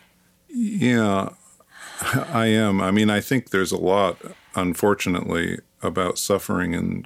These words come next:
Christian tradition that's hogwash, if I can use a technical theological term.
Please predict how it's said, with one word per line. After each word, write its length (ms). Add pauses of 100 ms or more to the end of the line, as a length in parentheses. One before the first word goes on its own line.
(120)
Christian 420
tradition 540
that's 380 (120)
hogwash, 720
if 120
I 100
can 220
use 200
a 60
technical 680 (200)
theological 760
term. 400